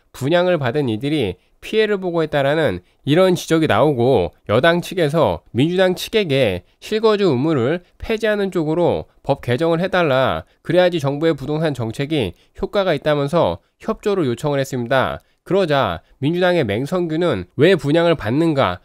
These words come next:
돈이 없는데 누가 돈 없이 분양을 받으라고 했는가?"라고 따져 물으면서 신규 분양 아파트 의무 거주 기준을 완화하는 것에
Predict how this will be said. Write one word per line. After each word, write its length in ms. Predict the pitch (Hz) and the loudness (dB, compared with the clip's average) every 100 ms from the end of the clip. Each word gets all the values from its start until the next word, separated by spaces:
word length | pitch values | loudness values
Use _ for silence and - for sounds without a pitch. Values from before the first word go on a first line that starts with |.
| _ | _
돈이 240 | - 170 | -2 2
없는데 680 | 170 147 175 156 143 110 78 - _ | 2 2 0 0 0 0 -2 -8 _
누가 260 | 123 160 180 | -4 0 0
돈 240 | 135 127 | 0 0
없이 480 | 175 175 - 120 185 - _ | -2 -2 -4 -2 -2 -6 _
분양을 460 | - 135 180 180 180 | -6 0 0 2 0
받으라고 560 | - 113 151 170 160 156 | -2 -4 -2 0 0 -2
했는가?"라고 600 | 196 190 175 165 151 151 | -4 -4 -2 -2 -2 -2
따져 260 | 165 165 | -2 -2
물으면서 680 | 127 117 127 127 160 123 82 - _ 131 | -2 -4 -4 -2 0 -2 -2 -10 _ -6
신규 360 | - 226 220 | -4 -2 0
분양 260 | 151 165 147 | 0 2 2
아파트 640 | 104 - 170 - 135 107 90 _ - | 0 -2 -2 -2 0 0 -2 _ -2
의무 360 | 123 170 196 | 0 4 2
거주 320 | - 117 135 160 | 2 -2 -2 -4
기준을 420 | - 120 151 156 | -4 -2 0 2
완화하는 500 | 101 98 147 156 143 | 2 0 0 0 -2
것에 400 | 139 170 110 | -2 0 0